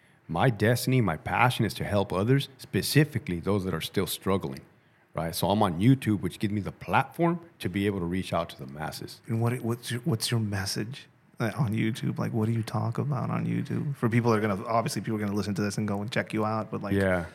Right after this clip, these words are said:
Speaker 2: what's, what's, what's your, what's your, uh, what's your crusade?
Speaker 1: So my crusade is I talk about prison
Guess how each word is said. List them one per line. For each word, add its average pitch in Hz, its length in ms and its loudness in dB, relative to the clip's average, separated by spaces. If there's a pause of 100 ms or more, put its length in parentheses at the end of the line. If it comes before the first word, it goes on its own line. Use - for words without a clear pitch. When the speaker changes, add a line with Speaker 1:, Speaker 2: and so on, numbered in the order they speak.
(200)
Speaker 2:
what's, - 260 2
what's, 110 240 -4
what's 110 260 -2
your, 107 260 0 (600)
what's 117 240 -2
your, 110 300 4
uh, 104 220 -2 (560)
what's - 180 -2
your 127 80 2
crusade? 127 640 2 (380)
Speaker 1:
So - 140 -4
my 151 140 8
crusade 185 560 8
is 135 100 4
I 117 80 6
talk 139 320 6
about 113 560 4
prison 120 560 4